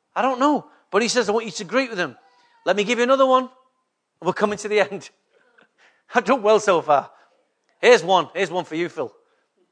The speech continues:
Philogus. Philo-, Philo-, I said this right the other day. Philo-, Philogus. Philogus, that's it, Philogus. Julia, Nerus, and his sister, and the Olympus,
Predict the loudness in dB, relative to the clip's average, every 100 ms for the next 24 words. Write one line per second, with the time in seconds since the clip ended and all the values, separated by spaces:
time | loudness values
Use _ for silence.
0 | _ _ _ _ _ _ _ _ _ 2
1 | 8 8 8 4 0 -2 -6 -6 -12 _
2 | _ _ _ _ _ _ _ _ -20 4
3 | 6 8 6 4 -8 0 2 2 -2 -6
4 | -8 -12 _ _ _ _ -16 -14 -14 -10
5 | -10 -10 -16 -18 -20 _ _ _ _ _
6 | _ _ _ _ _ _ _ _ -2 4
7 | 4 2 -6 _ 0 2 2 -4 -8 -14
8 | -20 -20 _ _ _ _ 4 4 4 0
9 | -2 -2 -6 -4 -6 -6 -6 -10 -16 -20
10 | _ _ _ _ _ -2 0 4 4 2
11 | 0 2 4 2 -2 -10 -8 -8 -4 -2
12 | -2 0 2 2 0 _ _ -2 0 2
13 | 2 0 0 -4 -4